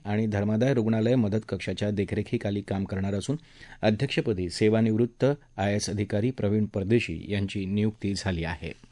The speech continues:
राज्याचे माजी अर्थमंत्री महादेव शिवणकर यांचं आज गोंदिया जिल्ह्यातल्या आमगाव इथं वार्धक्यानं निधन झालं. ते पंच्याऐंशी वर्षांचे होते.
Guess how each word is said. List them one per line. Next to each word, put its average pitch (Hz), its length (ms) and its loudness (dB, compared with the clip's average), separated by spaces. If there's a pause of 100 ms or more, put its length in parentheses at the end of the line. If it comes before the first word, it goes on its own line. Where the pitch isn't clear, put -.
(1200)
राज्याचे 110 520 4
माजी 120 260 4
अर्थमंत्री 117 540 2
महादेव 104 460 2
शिवणकर 110 540 0
यांचं 98 440 2
आज 95 300 -4
गोंदिया 98 400 4
जिल्ह्यातल्या 110 560 2
आमगाव 101 380 2
इथं 110 240 2
वार्धक्यानं 95 720 -2
निधन 95 280 0
झालं. 107 260 4
ते 101 300 2
पंच्याऐंशी 110 640 2
वर्षांचे 85 500 -2
होते. 80 240 -6